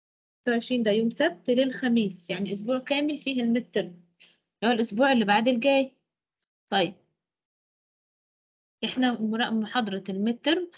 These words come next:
هتبقى ريفيجن اللي هي اللي جاية بإذن الله. هنزلها لكم، آه، قبل ال، آه، يعني قبل ميعاد المحاضرة، ممكن تنزل يوم الاثنين بإذن الله تعالى. طيب، إيه اللي هيجي في الميد ترم علشان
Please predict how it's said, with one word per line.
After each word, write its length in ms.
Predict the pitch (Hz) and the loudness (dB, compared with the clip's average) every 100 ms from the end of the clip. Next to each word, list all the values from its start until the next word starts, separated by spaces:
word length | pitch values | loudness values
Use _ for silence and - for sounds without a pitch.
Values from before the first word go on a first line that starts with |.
| - _ | -20 _
هتبقى 320 | 185 262 - 226 | -4 -2 0 -2
ريفيجن 440 | 196 240 262 302 | 0 0 2 0
اللي 280 | 247 202 214 | 0 -4 -4
هي 140 | 247 | -4
اللي 160 | 233 202 | -4 -4
جاية 240 | 220 247 | -2 -2
بإذن 320 | 220 240 226 | -4 -6 -4
الله. 340 | 220 202 180 175 _ _ _ - | -4 -4 -8 -12 _ _ _ -10
هنزلها 560 | 208 208 190 214 208 269 | -6 -6 -6 -6 -4 -4
لكم، 380 | 302 - 403 - _ _ _ _ _ _ _ - _ _ _ - | -6 -6 -6 -8 _ _ _ _ _ _ _ -20 _ _ _ -10
آه، 200 | 196 196 - | -6 -6 -2
قبل 320 | 269 226 226 | -2 -2 -2
ال، 340 | 220 208 202 | -4 -4 -6
آه، 360 | 202 196 - 214 | -6 -6 -6 -6
يعني 260 | 214 190 247 | -4 -4 -4
قبل 200 | 247 233 | -2 -2
ميعاد 160 | 247 | -4
المحاضرة، 380 | 254 254 285 202 | -6 -6 -6 -6
ممكن 320 | 202 202 220 | -6 -6 -8
تنزل 320 | - 247 226 | -4 -4 -2
يوم 120 | 247 240 | -2 -2
الاثنين 320 | 226 254 226 | -4 -4 -4
بإذن 240 | 226 226 | -4 -4
الله 240 | 208 208 208 | -4 -4 -6
تعالى. 340 | 196 165 165 - _ _ _ _ _ _ _ _ _ _ _ | -6 -8 -8 -16 _ _ _ _ _ _ _ _ _ _ _
طيب، 140 | 175 160 _ _ _ | -12 -12 _ _ _
إيه 500 | 254 302 330 339 269 | 2 4 2 0 -6
اللي 200 | 226 226 | -6 -4
هيجي 440 | 220 220 233 240 247 | -4 -6 -6 -6 -8
في 140 | 240 | -8
الميد 260 | 220 240 247 | -6 -6 -4
ترم 240 | 277 277 | -6 -4
علشان 520 | 233 208 202 220 196 | -6 -8 -6 -6 -8